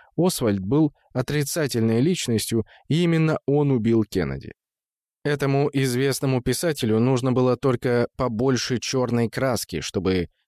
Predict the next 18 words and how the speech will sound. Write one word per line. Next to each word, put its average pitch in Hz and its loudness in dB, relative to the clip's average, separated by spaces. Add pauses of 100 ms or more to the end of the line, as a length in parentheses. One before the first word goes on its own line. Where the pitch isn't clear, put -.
представить 113 -2
своего 110 0
Освальда 98 0 (260)
именно 143 2
в - -12
таком 104 -2
аспекте. - -6 (460)
Он 165 0
отчаянно 170 -2
пытался 156 -2
разговорить 127 0
Титовца, 117 -2 (240)
единственного 107 0 (220)
англоговорящего 117 2
друга 104 2
Освальда 98 2
в 85 0
Минске. 82 -4